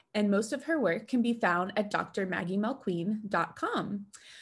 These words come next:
So Doctor Maggie, thank you so much for joining us here today on The Barrier Breakdown.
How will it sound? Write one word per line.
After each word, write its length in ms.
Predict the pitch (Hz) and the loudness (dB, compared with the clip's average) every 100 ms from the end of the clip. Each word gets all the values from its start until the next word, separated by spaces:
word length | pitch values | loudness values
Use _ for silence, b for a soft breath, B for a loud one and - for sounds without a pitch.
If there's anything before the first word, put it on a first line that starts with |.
| B B | B B
So 160 | - 254 | 2 6
Doctor 320 | 262 262 285 | 8 6 4
Maggie, 300 | 285 294 294 | 4 4 4
thank 220 | 285 262 | 2 0
you 80 | 285 | 0
so 160 | 277 | 2
much 240 | 262 262 - | 4 4 2
for 100 | 262 | 0
joining 380 | 208 240 269 214 | 4 4 4 2
us 100 | 208 | 2
here 140 | 196 | 0
today 360 | 196 190 185 190 | 0 4 6 6
on 200 | 202 190 | 2 2
The 80 | |
Barrier 340 | 175 185 180 170 | 4 4 6 6
Breakdown. 680 | 170 170 165 170 175 269 | 4 0 2 2 2 2